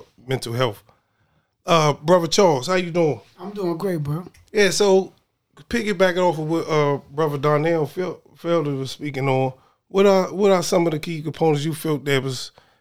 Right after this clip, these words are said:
Speaker 1: that was necessary to you and to the brothers and sisters returning home back to society?
Speaker 2: I think the number one thing is their mental health. And the Justice Department came out with a study,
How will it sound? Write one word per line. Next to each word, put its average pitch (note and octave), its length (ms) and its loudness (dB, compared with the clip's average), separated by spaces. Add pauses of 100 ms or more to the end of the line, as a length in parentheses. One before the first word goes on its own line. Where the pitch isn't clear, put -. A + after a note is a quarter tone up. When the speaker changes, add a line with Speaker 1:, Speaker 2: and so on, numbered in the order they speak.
(240)
Speaker 1:
that C#3+ 180 0
was B2 160 -4
necessary D3 800 0
to C#3 140 -6
you D#3+ 380 -2
and E3 240 0
to - 100 -4
the C#3 80 -6
brothers C3 460 0
and C#3 400 -10
sisters C3 360 -4
returning C3+ 400 -2
home B2+ 300 -4 (800)
back C3 180 -2
to C3 100 -10
society? A#2+ 540 -6 (320)
Speaker 2:
I - 100 -12
think E3+ 240 0
the D3+ 60 4
number F#3+ 260 6
one F#3 260 2
thing E3 220 2
is C#3+ 240 -2
their C3+ 100 -6
mental C#3 300 -4
health. C3+ 240 -14 (680)
And B2+ 440 -6 (260)
the C3 80 -12
Justice A3 360 -2
Department D#3 440 2
came D#3 180 0
out C3+ 140 0
with B2+ 120 -6
a A#2 40 -8
study, C3+ 540 -4